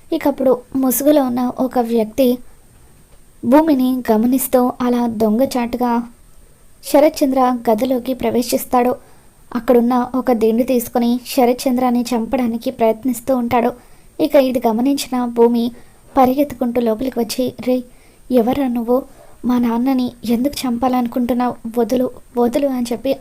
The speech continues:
అరుస్తూ ఉంటే, ఇక భూమి అరుపులు విని వాటర్ తాగడానికి వెళ్ళిన మీరా కూడా అక్కడికి వస్తుంది.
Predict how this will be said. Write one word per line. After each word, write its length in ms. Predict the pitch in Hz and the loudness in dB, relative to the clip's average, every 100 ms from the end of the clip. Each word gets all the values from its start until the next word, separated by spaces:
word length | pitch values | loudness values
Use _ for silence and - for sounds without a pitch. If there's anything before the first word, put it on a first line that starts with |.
| 226 | -4
అరుస్తూ 400 | 226 240 - 254 | -4 -4 -4 -4
ఉంటే, 320 | 233 262 262 - - - - | -2 -2 -4 -8 -20 -10 -4
ఇక 140 | 349 302 | 0 0
భూమి 360 | 254 262 262 | 2 0 0
అరుపులు 380 | 240 247 262 254 | 0 0 0 0
విని 340 | 233 233 247 | 0 0 0
వాటర్ 420 | 247 240 226 233 277 | -2 0 0 0 -4
తాగడానికి 580 | 269 240 240 240 233 | -2 -2 -2 -2 -2
వెళ్ళిన 260 | 233 226 240 | -2 0 -2
మీరా 320 | 226 233 277 | -2 -2 -4
కూడా 240 | 262 240 233 | -4 -4 -4
అక్కడికి 400 | 233 226 226 254 | -4 -6 -4 -2
వస్తుంది. 520 | 233 - 247 240 | -4 -4 -4 -2